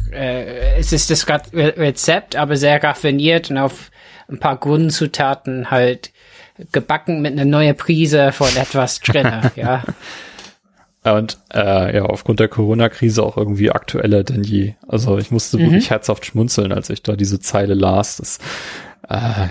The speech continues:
Speaker 2: Nebenwirkung von dieser Impfung ist jetzt allerdings, dass du kälteempfindlich bist, da musst du, okay. <laughs> Was, ja, das, das,
Speaker 1: Hm.
Speaker 2: das hat mir, hat mir sehr gefallen, muss ich sagen.
Speaker 1: Hm.
Speaker 2: Ja. Ja, schön.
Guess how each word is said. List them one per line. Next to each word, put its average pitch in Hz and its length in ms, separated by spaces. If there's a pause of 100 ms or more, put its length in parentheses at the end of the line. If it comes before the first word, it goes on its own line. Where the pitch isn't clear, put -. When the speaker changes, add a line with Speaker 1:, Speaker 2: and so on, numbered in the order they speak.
Speaker 2:
Nebenwirkung 110 640
von 110 160
dieser 110 280
Impfung 135 300
ist 151 140
jetzt 139 180
allerdings, 160 400
dass 175 220
du 185 140
kälteempfindlich 110 920
bist, - 240
da - 140
musst - 260
du, - 60
okay. - 340 (120)
<laughs> - 120
Was, 120 320
ja, 117 340 (140)
das, 139 260 (360)
das, 123 160
Speaker 1:
Hm. 143 160
Speaker 2:
das - 180
hat - 160
mir, 110 260 (200)
hat - 160
mir 101 80
sehr 101 160
gefallen, 98 340
muss - 160
ich 120 120
sagen. - 300 (1080)
Speaker 1:
Hm. 117 320 (340)
Speaker 2:
Ja. 107 180 (1300)
Ja, 156 160
schön. 151 380